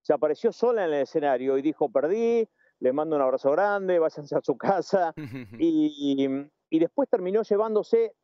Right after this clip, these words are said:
Speaker 1: tres millones de votos más, ¿no? En el voto popular, que es una anécdota, pero de pronto, si empiezan a, a buscar cosas... Eh...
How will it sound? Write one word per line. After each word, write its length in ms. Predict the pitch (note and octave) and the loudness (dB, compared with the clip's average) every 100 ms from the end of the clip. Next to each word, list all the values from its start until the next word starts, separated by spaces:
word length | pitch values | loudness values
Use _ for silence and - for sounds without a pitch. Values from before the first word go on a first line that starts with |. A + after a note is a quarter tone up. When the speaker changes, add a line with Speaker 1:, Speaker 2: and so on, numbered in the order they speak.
| _ _ _ | _ _ _
Speaker 1:
tres 180 | B3 C4 | 0 0
millones 400 | A#3 F#3 A3 F#3+ | -2 -2 0 2
de 60 | E3+ | 0
votos 280 | F#3 D#3+ | 0 -4
más, 380 | D3 A2+ - _ _ | -2 -4 -4 _ _
¿no? 220 | C#3+ G3 | -2 0
En 80 | F#3 | 2
el 100 | C#3+ | 2
voto 240 | E3+ G3+ E3+ | 2 0 0
popular, 400 | E3+ F#3+ C4 C4 - - - | 0 2 0 -2 -12 -20 -2
que 60 | |
es 140 | C4 C4+ | -2 0
una 180 | A#3+ G#3 | 0 0
anécdota, 640 | E3 G#3+ G3 D#3+ - D#3+ | -2 0 2 2 0 -2
pero 260 | - F#3 | 0 -2
de 140 | F#3 G#3 | 0 -2
pronto, 640 | - C4 E3 B2+ C#3 C3+ _ _ | 0 0 0 -2 -2 -2 _ _
si 180 | - F3 | -4 -2
empiezan 440 | E3 A#3+ A3+ G#3+ | 0 -2 0 0
a, 240 | F3+ D#3+ D#3 | 0 0 0
a 20 | |
buscar 380 | D#3 - F#3+ F3 | -2 -2 -2 0
cosas... 580 | G#3+ - F#3 D#3 - - | -4 0 0 0 -6 -4
Eh... 520 | C#3 C3+ B2+ B2 A#2 | 0 2 2 2 0